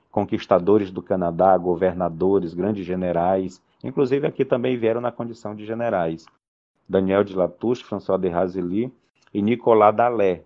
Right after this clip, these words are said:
os três eram generais. Daniel de Latouche teve que dividir o poder. As cartas patentes dadas pelo rei Henrique quarto, ele dividiu com esses amigos pra poder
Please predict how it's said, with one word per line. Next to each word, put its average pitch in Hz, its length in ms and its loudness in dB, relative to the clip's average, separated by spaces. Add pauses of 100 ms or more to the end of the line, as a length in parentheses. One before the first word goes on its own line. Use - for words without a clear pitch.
os 92 220 -10
três 110 260 0
eram 101 220 -2
generais. 80 640 -4 (240)
Daniel 95 260 -2
de 98 60 -6
Latouche 104 280 0
teve 101 200 -2
que 110 100 -10
dividir 117 500 -6
o 120 60 -4
poder. 107 500 -2 (320)
As - 220 -6
cartas - 460 0
patentes - 640 0 (400)
dadas 101 480 2
pelo 104 240 -2
rei 95 160 -4
Henrique 98 320 -6
quarto, 101 380 0
ele 110 100 -2
dividiu 104 500 -4
com 101 140 -10
esses 98 240 -10
amigos 98 400 -4
pra 104 140 -4
poder 104 480 -6